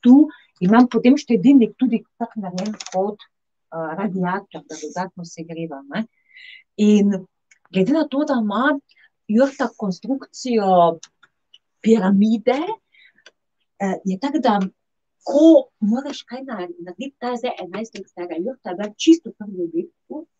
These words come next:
nič ni bilo, čisto prvi, ki je smela nikjer biti, a ne. Eh, vse, kar ste danes videli, lahko je nastalo tu. Torej, čisto vse sem domislila tu, ker je postavljena na takem dobrem polju,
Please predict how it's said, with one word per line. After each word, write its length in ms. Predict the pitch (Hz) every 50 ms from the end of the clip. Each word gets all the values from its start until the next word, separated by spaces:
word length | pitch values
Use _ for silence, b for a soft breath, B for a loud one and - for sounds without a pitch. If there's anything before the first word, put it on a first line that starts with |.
| _ _
nič 340 | 214 240 302 302 - - -
ni 120 | 196 190 175
bilo, 200 | - 180 233 247 - _ _ _
čisto 260 | _ 247 _ _ - -
prvi, 240 | - 247 254 247 226
ki 140 | - _ 180
je 80 | 196 196 _
smela 300 | 240 - 240 254 254 226
nikjer 320 | 202 185 - - 247 240 226
biti, 400 | 208 185 233 240 - _ _ _ _ _
a 60 | 160
ne. 180 | 156 156 190 240
Eh, 840 | - _ _ _ - - - - - _ _ _ _ _ - 202
vse, 200 | - - 349 370 359
kar 100 | 381 370
ste 180 | 339 - 285 240
danes 340 | 196 202 220 269 302 - - 190
videli, 360 | 196 247 277 320 302 269 226
lahko 320 | 226 254 269 - _ 240 190
je 220 | 185 202 220 233
nastalo 560 | 233 208 185 - - _ - 196 202 196 190 - _ _ _ _
tu. 160 | 196 190 175 - _ _ _ _
Torej, 180 | - 202 202 -
čisto 400 | - - 339 359 359 - 330 -
vse 440 | - - - - _ 226 214 233 302 311
sem 240 | - - 233 202 185
domislila 500 | - 170 170 208 247 - - 240 190 185 - _ _ _ _ _
tu, 260 | 226 247 302 349 349 349 B B B B B B B B B _ -
ker 120 | 202 180
je 120 | 180 175
postavljena 720 | - 175 - - - 202 202 269 302 302 262 226 190 170 160
na 120 | 165 160 -
takem 320 | - 240 247 _ - 262 226 - - _
dobrem 360 | - 196 202 254 262 247 233 233 _ _
polju, 380 | - 185 196 226 247 269 311 349